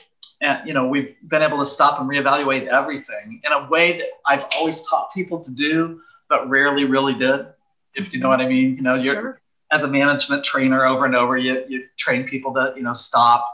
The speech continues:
Speaker 1: um, think about, you know, is this really something you need to do? What do you need to keep doing? What do you not need to keep doing? It's easy to say, it's a little harder to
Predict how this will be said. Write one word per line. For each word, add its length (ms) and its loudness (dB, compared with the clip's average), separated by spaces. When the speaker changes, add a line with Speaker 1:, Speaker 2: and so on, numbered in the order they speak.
Speaker 1:
um, 200 0
think 240 -4
about, 440 2
you 100 -12
know, 220 -2
is 180 -8
this 220 -8
really 200 -2
something 380 -4
you 100 0
need 160 -2
to 80 -6
do? 160 -2
What 120 0
do 60 0
you 80 0
need 120 0
to 80 -4
keep 300 -4
doing? 280 0
What 120 -2
do 60 -10
you 200 -12
not 280 0
need 120 -16
to 60 -12
keep 240 -18
doing? 360 -8
It's 200 -4
easy 300 2
to 100 0
say, 480 2
it's 160 -2
a 40 -8
little 200 -2
harder 420 0
to 60 -8